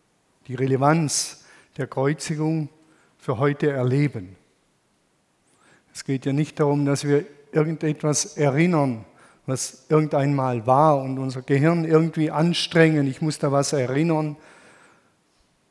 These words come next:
von dem ich keine Ahnung habe, sondern das Kreuz, und das werden wir auch noch sehen,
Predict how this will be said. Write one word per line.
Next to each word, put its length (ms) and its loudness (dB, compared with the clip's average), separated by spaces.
von 160 -6
dem 140 -2
ich 120 -6
keine 340 -4
Ahnung 300 -8
habe, 240 -10
sondern 500 -8
das 160 -18
Kreuz, 440 -10
und 140 -12
das 160 -10
werden 240 -10
wir 100 -14
auch 120 -14
noch 180 -12
sehen, 480 -8